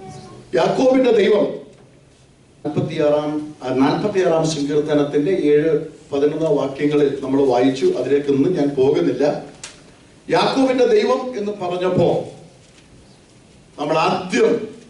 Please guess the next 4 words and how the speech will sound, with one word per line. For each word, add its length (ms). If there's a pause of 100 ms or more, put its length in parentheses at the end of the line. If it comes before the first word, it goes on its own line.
(200)
അതിൽ 260
ചിന്തിച്ചത് 680 (580)
നമ്മുടെ 280
പിതാക്കന്മാർക്ക് 1200